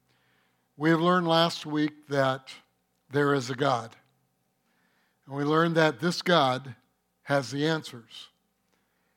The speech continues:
And the right or wrong of life comes from God. Justice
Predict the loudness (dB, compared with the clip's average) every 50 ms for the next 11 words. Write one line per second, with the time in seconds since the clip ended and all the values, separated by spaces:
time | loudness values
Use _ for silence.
0 | _ _ _ -4 -2 0 0 0 -2 -2 -4 -6 -4 2 4 4 6 6 4 2
1 | 2 2 2 2 2 2 0 -4 -4 -2 0 2 2 2 2 2 -2 -4 -8 -12
2 | -20 -20 -20 _ _ _ _ _ _ _ _ _ _ _ _ -2 0 0 2 0
3 | -2 -6 -10 -14 -16 -18 -12 -8 -6 -6 -4 2 4 4 4 4 2 -2 -6 -12
4 | -20 _ _ _ _ _ _ _ _ _ _ _ _ _ _ _ _ _ _ _
5 | _ _ -6 -2 0 0 0 0 -4 -4 -4 -4 -4 -6 -10